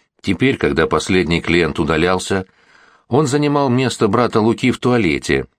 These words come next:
и пока брат не говорил ему, что пора ложиться,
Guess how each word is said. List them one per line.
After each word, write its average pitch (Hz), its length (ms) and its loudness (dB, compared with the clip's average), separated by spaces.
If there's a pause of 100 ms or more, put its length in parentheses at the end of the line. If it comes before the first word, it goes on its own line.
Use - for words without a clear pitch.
и 76 160 0
пока 90 320 -2
брат 90 260 -2
не 85 120 0
говорил 90 280 2
ему, 82 280 -2 (200)
что - 240 -4
пора 98 240 0
ложиться, 101 640 -2